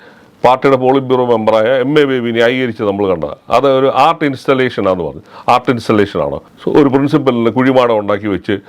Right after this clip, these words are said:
ആ, അതിന്, ഏ, അതിൻ്റെ മേൽ, ഏ, പൂ വാരിയിട്ടിട്ട് അത് ആർട്ട് ഇൻസ്റ്റലേഷൻ ആണെന്ന് പറയുന്നത് അതെന്താ? വീണ്ടും പിള്ളേർക്ക് ഇതേപോലുള്ള ക്രിമിനൽ ആക്ടിവിറ്റീസ് ചെയ്യാൻ, ആ, മഹാരാജാസ്, എറണാകുളം മഹാരാജാസ് കോളേജിലെ പ്രിൻസിപ്പൽ കസേര കത്തിച്ചു,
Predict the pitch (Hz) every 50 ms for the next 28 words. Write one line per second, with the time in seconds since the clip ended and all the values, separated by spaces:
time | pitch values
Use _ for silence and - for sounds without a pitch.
0 | - - - - - - _ - 107 104 - - - 123 127 131 127 123 120 120
1 | 117 110 - - 117 117 113 107 - 120 120 127 120 123 113 117 113 113 113 104
2 | 95 110 110 104 113 - - 131 131 135 131 117 113 110 107 110 107 104 104 117
3 | 98 87 101 95 92 - - - - _ - - 123 127 127 120 110 101 113 117
4 | 120 131 135 - 143 127 113 - 127 120 113 110 117 113 110 110 110 110 107 107
5 | 104 104 104 104 110 117 127 127 139 147 143 139 127 120 135 151 156 170 175 156
6 | 160 160 165 160 151 156 160 160 165 165 165 165 165 156 160 151 156 160 156 156
7 | 156 160 165 160 160 156 151 - 175 165 165 180 165 - 170 170 165 156 139 120
8 | - - - - _ _ - - 131 135 131 131 131 131 135 143 147 160 165 165
9 | 165 165 156 - 160 135 143 156 160 160 160 156 147 147 147 147 151 143 - 156
10 | 147 147 147 147 143 143 143 - - - - - 139 151 139 160 151 147 143 135
11 | 127 123 120 - 147 139 135 117 90 95 90 85 87